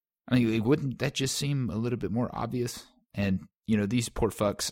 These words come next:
I, I don't, I don't, I don't know what's going on on the border. I don't know what that conflict was, was started in regards to, you know, why they're in conflict with one another at all. But it's probably not a very good reason,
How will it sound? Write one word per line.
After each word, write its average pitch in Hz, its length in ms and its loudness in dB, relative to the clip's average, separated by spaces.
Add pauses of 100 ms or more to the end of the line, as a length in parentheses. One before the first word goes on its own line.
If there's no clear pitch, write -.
I, 139 200 10
I 127 60 8
don't, 151 160 4
I 139 120 2
don't, 147 160 6
I 135 100 6
don't 151 140 4
know 113 140 8
what's 120 260 6
going 120 260 6
on 123 120 8
on 113 100 4
the 104 60 2
border. 113 440 2 (100)
I 113 60 4
don't 107 140 6
know 107 120 4
what 110 240 4
that 120 160 2
conflict 117 480 2
was, 101 300 0
was 98 220 0
started 117 420 4
in 107 100 2
regards 110 500 2
to, - 120 -2
you 113 720 -4
know, 87 200 -4 (720)
why 120 760 4
they're 117 240 8
in 104 180 6
conflict 113 500 0
with 104 140 -4
one 113 100 2
another 107 260 2
at 90 60 0
all. 107 420 2 (1300)
But 104 340 6 (1120)
it's 131 240 -2
probably 180 320 8
not 165 220 6
a 160 60 4
very 151 400 4
good 143 200 2
reason, 165 500 6